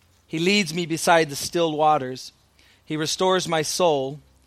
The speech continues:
He leads me in the paths of righteousness for his name's sake. Yea, though I walk through the valley of the shadow of death, I will fear no evil, for you are with me. Your rod and your staff, they comfort me. You prepare a table before me in the presence of my enemies.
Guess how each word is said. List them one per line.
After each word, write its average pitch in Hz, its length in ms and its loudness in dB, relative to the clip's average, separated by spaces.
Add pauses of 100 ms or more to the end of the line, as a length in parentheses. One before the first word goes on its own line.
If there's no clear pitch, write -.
(340)
He 160 100 -8
leads 190 320 2
me 196 140 0
in 180 80 -2
the 156 80 -2
paths 175 480 0
of 139 100 -10
righteousness 165 800 -2 (320)
for 170 160 -2
his 151 200 -4
name's 175 280 0
sake. 143 420 -4 (720)
Yea, 170 280 6
though 160 120 4
I 151 80 2
walk 165 240 4
through 151 160 -6
the 139 60 -6
valley 160 320 6
of 131 100 -2
the 131 60 -6
shadow 156 420 2
of 127 140 -6
death, 151 280 2
I 143 60 -6
will 131 120 -8
fear 165 280 -6
no 147 180 -4
evil, 127 320 -6 (520)
for 143 120 -10
you 151 180 -2
are 156 100 4
with 156 280 -2
me. 127 240 -12 (600)
Your 139 160 -8
rod 156 440 6
and 135 100 -4
your 120 100 -10
staff, 151 460 0
they 135 100 -10
comfort 160 420 -6
me. 160 300 -8 (480)
You 147 120 -10
prepare 175 300 2
a 170 60 2
table 190 340 4
before 156 420 -2
me 170 120 -2
in 147 80 -2
the 139 60 -6
presence 165 440 -4
of 139 120 -6
my 139 160 -4
enemies. 135 580 -6